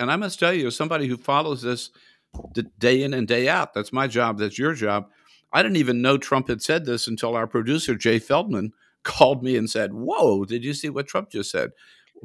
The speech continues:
You know, why, wh-, why wasn't a bigger deal made of the former president calling for the execution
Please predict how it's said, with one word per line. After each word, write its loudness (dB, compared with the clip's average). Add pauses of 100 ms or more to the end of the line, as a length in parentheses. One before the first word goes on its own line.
(140)
You -2
know, -4 (100)
why, 0 (240)
wh-, -10
why 0
wasn't -2
a -4
bigger -2
deal 0
made 0 (220)
of -2
the 0
former -2
president 0
calling 2
for -2
the -6
execution -4